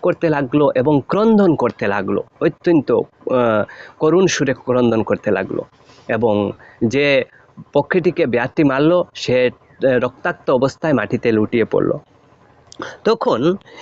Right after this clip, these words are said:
এই ক্রন্দনে মহর্ষির হৃদয় বিগলিত হলো এবং ওই নিষ্ঠুর ব্যাধের বিরুদ্ধে তার মুখ থেকে, উম, এক অভিশাপ বাণী নির্গত হলো। এবং এই অভিশাপ বাণীটি ছিল,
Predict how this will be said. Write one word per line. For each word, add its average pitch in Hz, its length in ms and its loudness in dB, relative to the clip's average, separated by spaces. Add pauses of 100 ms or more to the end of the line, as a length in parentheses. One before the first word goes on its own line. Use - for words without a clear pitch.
(120)
এই 127 460 2 (320)
ক্রন্দনে 226 540 2
মহর্ষির 160 600 0
হৃদয় 160 380 2
বিগলিত 170 460 0
হলো 117 240 0 (480)
এবং 120 400 0 (240)
ওই 151 160 2
নিষ্ঠুর 151 440 0
ব্যাধের 170 460 0
বিরুদ্ধে 143 380 0
তার 120 280 -2
মুখ 127 380 0
থেকে, 147 360 0 (460)
উম, 117 340 2 (200)
এক 143 220 -4
অভিশাপ 220 500 2
বাণী 180 340 2
নির্গত 123 380 0
হলো। 104 240 -8 (680)
এবং 165 340 0
এই 180 180 2
অভিশাপ 196 440 0
বাণীটি 185 420 0
ছিল, 110 260 -2